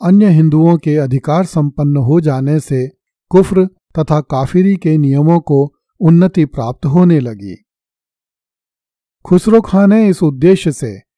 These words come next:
कि बरवारों तथा हिंदुओं को विशेष अधिकार प्राप्त हो जाएं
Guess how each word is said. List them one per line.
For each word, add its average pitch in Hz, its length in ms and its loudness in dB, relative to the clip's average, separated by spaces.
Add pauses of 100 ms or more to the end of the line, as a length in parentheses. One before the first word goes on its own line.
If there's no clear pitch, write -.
(240)
कि 185 100 0
बरवारों 143 600 0
तथा 160 320 -4
हिंदुओं 139 460 0
को 135 240 -4 (420)
विशेष 185 440 0
अधिकार 147 440 -2
प्राप्त 127 400 -8
हो 139 180 0
जाएं 147 340 -2